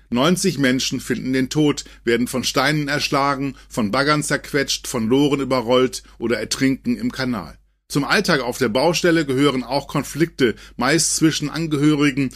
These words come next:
der verschiedenen Nationalitäten. Gerade nach übermäßigem Alkoholkonsum kommt es zu Massenschlägereien,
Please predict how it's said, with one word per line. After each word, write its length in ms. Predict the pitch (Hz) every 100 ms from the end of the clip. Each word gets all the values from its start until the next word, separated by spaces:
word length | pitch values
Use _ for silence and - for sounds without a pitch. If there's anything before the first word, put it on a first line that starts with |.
| -
der 120 | - 127
verschiedenen 560 | 143 - 160 143 135
Nationalitäten. 960 | 127 123 135 135 139 - 165 156 110 - - - -
Gerade 280 | 131 156 165
nach 160 | 160
übermäßigem 720 | 151 190 151 131 135 - 127 127
Alkoholkonsum 1080 | 127 123 127 170 175 143 113 98 123 147
kommt 240 | 131 135 131
es 200 | 131 -
zu 120 | 135
Massenschlägereien, 1040 | 139 151 156 - 143 131 131 127 127 120